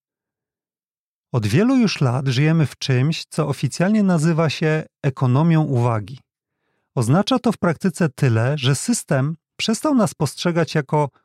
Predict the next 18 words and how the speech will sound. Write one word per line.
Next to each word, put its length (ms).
konkretnych 640
ludzi, 480
a 80
jeżeli 380
jest 180
zainteresowany 840
naszą 640
ludzką 440
naturą, 640
to 140
tylko 340
w 40
zakresie 480
biznesowego 760
wykorzystania 680
naszych 440
słabości 920
czy 400